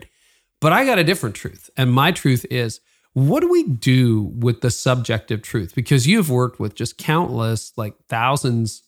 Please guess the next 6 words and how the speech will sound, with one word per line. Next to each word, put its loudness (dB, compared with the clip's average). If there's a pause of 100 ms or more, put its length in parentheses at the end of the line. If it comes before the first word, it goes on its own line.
(120)
of -6
young 0
adults, -2 (540)
you -4
know, -2
millennials, 2